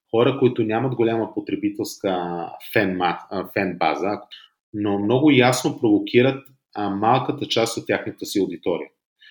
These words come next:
Тоест, взаимодействието, което те имат и влиянието върху малка аудитория е много по-голямо, отколкото вземеш един, а, доста голям, който в крайна сметка днеска рекламира един продукт, утре рекламира друг продукт.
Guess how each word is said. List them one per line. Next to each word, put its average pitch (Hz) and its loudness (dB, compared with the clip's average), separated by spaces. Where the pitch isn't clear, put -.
Тоест, 120 6
взаимодействието, 107 2
което 95 -2
те 117 4
имат 113 2
и 104 0
влиянието 104 0
върху 95 -6
малка 107 0
аудитория 104 2
е 120 0
много 143 0
по-голямо, 113 6
отколкото 131 -2
вземеш 113 -2
един, 104 -2
а, 98 -4
доста 107 0
голям, 113 0
който - -2
в - -14
крайна 110 -2
сметка 107 -6
днеска 98 -2
рекламира 90 -4
един 104 -4
продукт, 123 -4
утре 107 0
рекламира 101 0
друг 104 -2
продукт. - -18